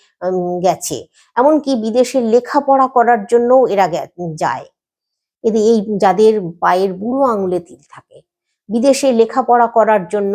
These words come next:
যায়, বিদেশে চাকরি বাকরি সূত্রেও যায়, নিজেরাই বলছি। এটাও কিন্তু হয়েছে অনেক ক্ষেত্রেই দেখা গেছে। মানে এ বিদেশ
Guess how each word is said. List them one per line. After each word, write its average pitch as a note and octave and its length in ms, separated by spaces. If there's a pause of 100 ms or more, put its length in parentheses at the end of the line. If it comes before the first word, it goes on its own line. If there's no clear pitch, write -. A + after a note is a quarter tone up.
(140)
যায়, D3+ 260
বিদেশে A3+ 460
চাকরি B3 420
বাকরি C4 320
সূত্রেও C4+ 540
যায়, E3 280
নিজেরাই G3+ 640
বলছি। C#3+ 400 (720)
এটাও C#4+ 300
কিন্তু B3+ 420
হয়েছে G3 440
অনেক D#3+ 340
ক্ষেত্রেই A#2 520 (1200)
দেখা G3 320
গেছে। - 320 (240)
মানে B3 280 (220)
এ A#3+ 140
বিদেশ A#3+ 560